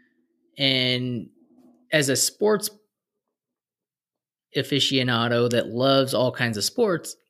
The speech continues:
I hate when athletes sit out because of a contract deal, but I also understand it as a financial advisor that people are trying to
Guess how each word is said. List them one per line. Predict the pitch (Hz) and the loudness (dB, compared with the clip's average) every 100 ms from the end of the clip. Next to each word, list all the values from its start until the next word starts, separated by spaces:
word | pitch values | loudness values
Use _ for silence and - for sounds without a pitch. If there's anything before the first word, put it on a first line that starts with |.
| - | -4
I | 120 | -2
hate | 147 123 | 0 0
when | 131 | 0
athletes | 120 120 107 - | 0 0 -4 0
sit | - 110 | 0 2
out | 107 98 98 - | 2 0 -2 -6
because | 110 - 101 | -8 -6 -6
of | |
a | 95 | -6
contract | - 202 190 131 117 | 0 0 2 2 0
deal, | 110 107 110 | 0 -2 0
but | 120 | 2
I | 123 | 2
also | 127 127 120 | 2 2 0
understand | 113 104 - 123 120 | -2 -2 0 0 -2
it | 110 | -4
as | 101 | -6
a | 101 | -4
financial | 107 104 104 101 | -2 -2 -2 -4
advisor | 104 110 123 123 101 - - _ _ _ _ - | -2 0 0 0 -4 -8 -10 _ _ _ _ 0
that | 107 101 - | 2 2 0
people | 123 113 113 104 | -4 -2 0 0
are | 107 101 | 0 -2
trying | - 127 110 104 | -4 -2 0 -2
to | 104 104 104 104 104 | -4 -4 -2 -2 -4